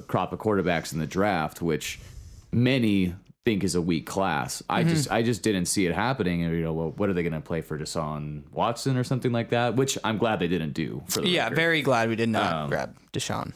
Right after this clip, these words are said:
Speaker 1: But for a minute there, it looked like maybe that was their plan, and it, it didn't happen. I don't know if they tried to make it happen. I mean, it's hard to trust what you hear out of the rumor mill. But,
Speaker 2: Well,
Speaker 1: um,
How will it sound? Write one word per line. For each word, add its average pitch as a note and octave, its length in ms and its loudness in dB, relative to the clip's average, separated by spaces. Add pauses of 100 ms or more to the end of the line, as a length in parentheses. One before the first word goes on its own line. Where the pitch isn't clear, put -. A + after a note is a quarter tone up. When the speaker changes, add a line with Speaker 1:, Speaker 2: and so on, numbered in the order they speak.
(220)
Speaker 1:
But D3 160 4
for F3 120 4
a C3+ 60 2
minute F3 320 4
there, A#2+ 220 4
it A2+ 60 2
looked C3+ 180 2
like G2+ 180 0
maybe A2+ 200 2
that G2+ 140 2
was F#2+ 140 0
their F2 140 -2
plan, A2 440 0
and D#2+ 340 -4 (120)
it, - 180 -4 (200)
it A2 100 0
didn't D#3 220 2
happen. C3 640 2
I G#2+ 120 2
don't A2+ 160 2
know G#2+ 520 2
if - 180 -6
they E2 140 -2
tried G#2 360 0
to A2+ 40 0
make A2+ 220 2
it G#2+ 80 0
happen. G#2+ 340 0
I G2 40 0
mean, F#2 260 -2 (120)
it's A#2 160 2
hard D#3 240 2
to G2+ 280 2 (400)
trust A#2 400 2
what G#2 100 4
you F2+ 120 2
hear F#2 200 2
out F2 80 2
of D#2+ 60 0
the D#2 100 -2
rumor D#2 280 -2
mill. C#2 360 -4 (120)
But, F2 120 4
Speaker 2:
Well, G3+ 160 4
Speaker 1:
um, C#2 320 -6